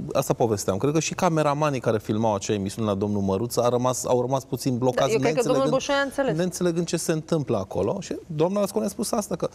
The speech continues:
Speaker 1: genul ăsta de situație, dacă cumva explicația este că a citit un text și nu l-a înțeles, asta o știm, din păcate, este și la testele pisa la nivel, uh, de țări O E C D,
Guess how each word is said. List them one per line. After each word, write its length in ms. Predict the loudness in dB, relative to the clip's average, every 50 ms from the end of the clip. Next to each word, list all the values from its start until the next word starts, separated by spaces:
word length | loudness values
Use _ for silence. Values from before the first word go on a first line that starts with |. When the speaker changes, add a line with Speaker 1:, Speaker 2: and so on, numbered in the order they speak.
| -8 -20 -20 -16 -10 -6
Speaker 1:
genul 260 | -2 2 2 2 2
ăsta 200 | 0 0 2 0
de 140 | 2 2 2
situație, 840 | 0 0 -2 -4 -2 -2 0 2 2 2 2 0 -2 -2 -2 -2 -2
dacă 460 | 0 0 0 2 2 2 2 0 0 0 -2
cumva 520 | 0 0 2 2 2 2 2 2 0 -2 -2
explicația 640 | -2 -2 -2 -2 -4 -4 -2 0 0 0 2 0 -2
este 220 | -2 -2 -2 -6 -4
că 140 | 0 0
a 40 | 0
citit 360 | 0 -2 -4 -2 -2 -2 -2
un 120 | 0 -2 -2
text 260 | 0 -2 -2 -2 -4
și 100 | -4 -2
nu 180 | 0 0 0 0
l-a 140 | 0 -2
înțeles, 500 | -2 -4 -4 -4 -2 -2 -2 -2 -4 -4 -10 -14 -18 -20 -20 -8 -4
asta 240 | -2 0 2 2 2
o 60 | 0
știm, 240 | 0 0 -2 0 2
din 120 | 0 0
păcate, 420 | 0 0 0 2 2 0 0 0
este 340 | 0 0 -2 -2 0 0 0
și 300 | 0 0 -2 -2 0 0 0
la 220 | 0 2 2 0
testele 420 | 0 0 0 0 0 0 0 0 0
pisa 300 | 0 -2 -2 0 0 0
la 100 | 0 0
nivel, 300 | 0 0 0 0 2 2
uh, 200 | 2 0 0 0 -4 -8 -12 -18 -18 -18 -18 -18 -14 -8 -6 0
de 260 | 2 4 4 4 2 0
țări 260 | 0 0 0 2 2
O 180 | 2 2 4 4
E 80 | 2 0
C 100 | -2 0
D, 200 | -2 0 0 0